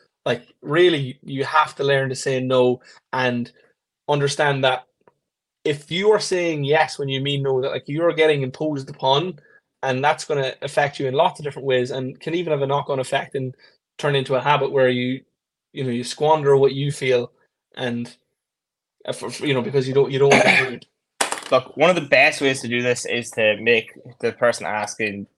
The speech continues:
Speaker 2: uh, feel guilty. So if, if no doesn't work the first time,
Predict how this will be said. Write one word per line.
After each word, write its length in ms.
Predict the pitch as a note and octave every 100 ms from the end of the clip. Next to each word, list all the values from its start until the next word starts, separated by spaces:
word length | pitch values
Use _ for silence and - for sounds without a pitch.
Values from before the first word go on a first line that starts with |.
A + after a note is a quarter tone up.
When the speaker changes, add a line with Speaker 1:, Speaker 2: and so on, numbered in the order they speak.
| _ -
Speaker 2:
uh, 340 | G#2 G#2 G2
feel 240 | - G2+ G2
guilty. 400 | G2 - F#2+ - _
So 420 | - A#2+ G#2+ G#2+ - - -
if, 180 | C#3 C#3
if 340 | F#3 F3+ F#3 G3
no 180 | F#3+
doesn't 260 | F3 D#3+ C#3+
work 160 | D3 -
the 80 | C3
first 240 | B2+ -
time, 280 | A2 F#2